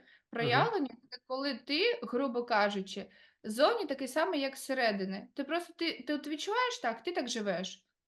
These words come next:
Ну, знову ж таки, в, в рамках, е, дозволеного. Коли тобі не страшно поділитися своїми думками, не страшно поділитися своїми емоціями, не страшно проявити свою, е, в-, ем, вразливість,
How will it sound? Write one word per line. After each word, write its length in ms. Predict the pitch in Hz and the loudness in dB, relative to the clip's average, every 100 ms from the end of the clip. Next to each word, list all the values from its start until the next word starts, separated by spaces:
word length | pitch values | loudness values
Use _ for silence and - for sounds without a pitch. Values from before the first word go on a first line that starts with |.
| _ | _
Ну, 100 | 240 | -6
знову 200 | 240 254 | -4 -4
ж 60 | 240 | -4
таки, 160 | 202 | -4
в, 140 | 208 - | -6 -6
в 100 | 208 | 0
рамках, 460 | 226 247 233 208 - | 0 0 -2 -6 -4
е, 240 | 208 196 | 0 0
дозволеного. 640 | 190 208 214 190 180 180 - - - | 0 -2 -2 -2 -2 -4 -8 -18 -8
Коли 140 | 302 | -4
тобі 180 | 339 311 | -2 -2
не 100 | 330 | -2
страшно 420 | - 311 359 277 | 2 4 4 2
поділитися 440 | 247 214 254 262 247 | -4 -4 -6 -8 -6
своїми 220 | 240 233 | -4 -4
думками, 460 | 220 208 208 202 | -4 -2 -2 0
не 60 | 185 | -4
страшно 360 | 185 226 - 226 | -4 -4 -4 -8
поділитися 440 | 220 226 226 220 | -8 -6 -8 -10
своїми 360 | 220 220 214 202 | -8 -6 -4 -4
емоціями, 520 | 196 196 196 196 190 - - | -2 -4 -6 -8 -8 -12 -14
не 60 | 254 | -10
страшно 420 | - 294 320 247 | 0 2 2 0
проявити 400 | 240 233 277 269 | -2 -2 -2 -6
свою, 380 | - 214 240 269 | -6 -6 -2 -4
е, 40 | 262 - - 220 220 214 | -4 -10 -4 2 4 4
в-, 180 | 208 214 | 2 -2
ем, 460 | 208 208 196 190 190 | -2 -2 -2 -2 -2
вразливість, 640 | 233 240 226 220 202 - | -2 0 0 0 0 -4